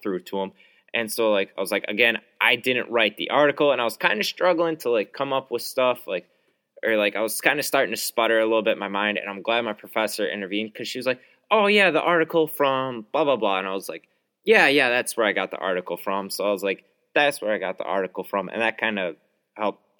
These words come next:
ignore the situation. But I was like, "Who the fuck interrupts a presentation and gets so heated about that?" Like, literally, how hard is it? Raise your hand and be like,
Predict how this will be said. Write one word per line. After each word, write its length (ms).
ignore 380
the 100
situation. 640
But 100
I 40
was 120
like, 140
"Who 160
the 180
fuck 260
interrupts 800
a 100
presentation 920
and 120
gets 240
so 180
heated 440
about 340
that?" 220
Like, 200
literally, 260
how 180
hard 200
is 120
it? 140
Raise 260
your 80
hand 120
and 80
be 60
like, 160